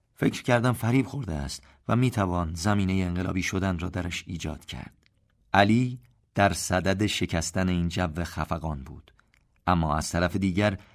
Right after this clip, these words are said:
به خاطر وظیفهٔ مهمی که در هستهٔ انقلابیون ارتش داشت و نگرانی که در پیش بود، نباید بهانه‌ای به دست عوامل ضد اطلاعات می‌داد که به راحتی از صحنه خارج می‌شد. اما این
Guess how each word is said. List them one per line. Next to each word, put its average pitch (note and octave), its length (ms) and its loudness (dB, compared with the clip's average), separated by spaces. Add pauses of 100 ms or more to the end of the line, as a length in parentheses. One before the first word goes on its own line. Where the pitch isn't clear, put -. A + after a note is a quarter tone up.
(160)
به G2+ 100 0
خاطر G2 460 2
وظیفهٔ F#2 440 2
مهمی F#2+ 500 0
که G2+ 140 -2
در F#2 160 2
هستهٔ F2 380 -2 (100)
انقلابیون F2 640 0
ارتش D#2+ 460 -4
داشت E2+ 380 -4 (380)
و F#2 120 0
نگرانی F#2 720 2
که F2 160 -6
در F2 120 0
پیش E2 360 -8
بود، F2 300 -6 (420)
نباید F2 480 0
بهانه‌ای D2+ 520 -2
به - 120 -6
دست D#2+ 280 -6 (120)
عوامل D#2+ 500 -2
ضد E2+ 320 -6
اطلاعات D#2 720 -6
می‌داد D2+ 380 -8 (320)
که - 120 -6
به D#2+ 140 -2
راحتی F2 680 0 (300)
از D#2 120 -4
صحنه - 400 -4
خارج - 520 -6
می‌شد. - 380 -10 (840)
اما C#2 320 -2 (440)
این F#2+ 220 0